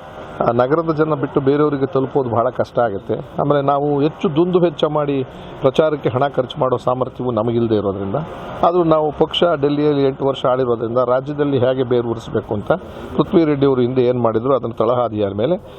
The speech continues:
ಹಳ್ಳಿ ಹಳ್ಳಿಗೆ ಯಾಕೆ ಹೋಗ್ಬಾರ್ದು? ಅದಕ್ಕೆ ಟೈಮ್ ಇದೆ. ನಮಗೆ ಚುನಾವಣೆ ಗಠಬಂಧನ್ ಇರೋದ್ರಿಂದ ಪಾರ್ಲಿಮೆಂಟ್ ಚುನಾವಣೆಯಲ್ಲಿ ಹೆಚ್ಚು ಕೆಲಸ ಇರೋದಿಲ್ಲ. ತಾಲೂಕ್ ಪಂಚಾಯತಿ, ಜಿಲ್ಲಾ ಪಂಚಾಯತಿ, ನಗರ ಪಟ್ಟಣ, ಪು-, ಪುರಸಭೆ ಅಥವಾ ಮಹಾನಗರ ಪಾಲಿಕೆ ಚುನಾವಣೆಯನ್ನು ಸದ್ಯಕ್ಕೆ ಈ ಸರ್ಕಾರ ಮಾಡೋ ಸ್ಥಿತಿಲಿ ಇಲ್ಲ, ಅವ್ರಿಗಿರೋ ಪರಿಸ್ಥಿತಿಯಲ್ಲಿ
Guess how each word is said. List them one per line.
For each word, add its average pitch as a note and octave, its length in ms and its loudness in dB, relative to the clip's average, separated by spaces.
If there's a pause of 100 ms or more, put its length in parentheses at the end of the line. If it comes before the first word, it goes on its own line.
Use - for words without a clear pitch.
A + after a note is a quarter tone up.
(260)
ಹಳ್ಳಿ B3+ 220 4
ಹಳ್ಳಿಗೆ E3 400 4
ಯಾಕೆ C3+ 400 0
ಹೋಗ್ಬಾರ್ದು? B2 380 -2
ಅದಕ್ಕೆ E3 200 0
ಟೈಮ್ E3+ 160 0
ಇದೆ. F#2 240 -6 (160)
ನಮಗೆ D3+ 220 2
ಚುನಾವಣೆ D3+ 580 0
ಗಠಬಂಧನ್ D3 540 0
ಇರೋದ್ರಿಂದ B2+ 380 -2 (160)
ಪಾರ್ಲಿಮೆಂಟ್ C3+ 440 -2
ಚುನಾವಣೆಯಲ್ಲಿ B2+ 540 0
ಹೆಚ್ಚು A2+ 180 -2
ಕೆಲಸ G#2+ 220 0
ಇರೋದಿಲ್ಲ. A2 400 -2 (640)
ತಾಲೂಕ್ D#3 320 2
ಪಂಚಾಯತಿ, E3 500 2
ಜಿಲ್ಲಾ D3 260 2
ಪಂಚಾಯತಿ, D3 600 0
ನಗರ C3 300 0
ಪಟ್ಟಣ, C3+ 240 -2 (380)
ಪು-, B2+ 160 2
ಪುರಸಭೆ C3 480 0 (380)
ಅಥವಾ B2+ 260 4 (800)
ಮಹಾನಗರ C#3 400 0
ಪಾಲಿಕೆ B2+ 260 -2
ಚುನಾವಣೆಯನ್ನು B2+ 540 -2
ಸದ್ಯಕ್ಕೆ D#3 460 0
ಈ D3+ 80 2
ಸರ್ಕಾರ C3+ 420 0
ಮಾಡೋ A#2+ 240 -2
ಸ್ಥಿತಿಲಿ A2+ 380 -4
ಇಲ್ಲ, G2 160 0
ಅವ್ರಿಗಿರೋ A2 440 0
ಪರಿಸ್ಥಿತಿಯಲ್ಲಿ - 680 -4